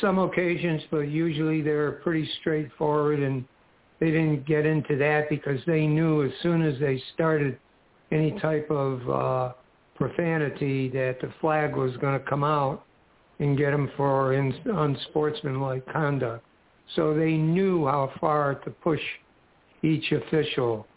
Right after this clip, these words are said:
on the field. But the ones that were the most susceptible were, like myself, being a head linesman, right on the sideline,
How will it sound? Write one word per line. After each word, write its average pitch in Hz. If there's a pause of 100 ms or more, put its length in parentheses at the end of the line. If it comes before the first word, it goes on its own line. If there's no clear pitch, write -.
(340)
on 143
the 127 (100)
field. 127 (480)
But 170 (540)
the 147
ones 165
that 151
were 151
the 151
most 165
susceptible 139 (540)
were, 143 (460)
like 147
myself, 156 (160)
being 147
a 131
head 147
linesman, 151 (300)
right 170
on 160
the 135
sideline, 139